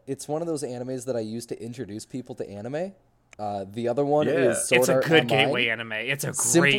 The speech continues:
Speaker 3: gateway
Speaker 1: because
Speaker 3: anime.
Speaker 1: Sword Art Online, you don't need a whole lot of cultural understanding of Japan to get it.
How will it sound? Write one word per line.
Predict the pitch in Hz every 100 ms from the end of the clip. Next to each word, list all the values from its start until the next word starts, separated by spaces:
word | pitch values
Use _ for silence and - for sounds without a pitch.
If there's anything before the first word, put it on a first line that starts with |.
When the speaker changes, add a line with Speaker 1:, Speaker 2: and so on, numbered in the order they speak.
| 202
Speaker 3:
gateway | -
Speaker 1:
because | 113 185 170
Speaker 3:
anime. | 156 104
Speaker 1:
Sword | - 156
Art | 208 208
Online, | 180 143 135 156 170
you | 143
don't | 131 139
need | 160
a | 151
whole | 143
lot | 151 139
of | -
cultural | - 127 127 - 151 151 147
understanding | - 151 147 - 143 147 147
of | 147 139 -
Japan | 127 139 147 143 151
to | 151 139 117
get | 101 104 135
it. | 185 196